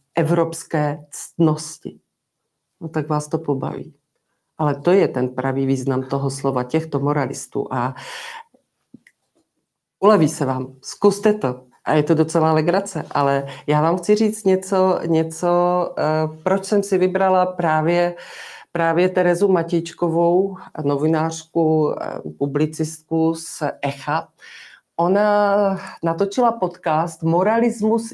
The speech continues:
jed, který polikáme, abychom otrávili druhého.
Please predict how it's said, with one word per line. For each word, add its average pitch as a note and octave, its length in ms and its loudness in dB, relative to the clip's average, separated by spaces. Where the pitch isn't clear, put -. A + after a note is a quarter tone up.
jed, E3+ 500 0
který F3 400 -2
polikáme, D#3 840 -2
abychom D#3+ 640 -4
otrávili F#3+ 680 2
druhého. D#3 640 0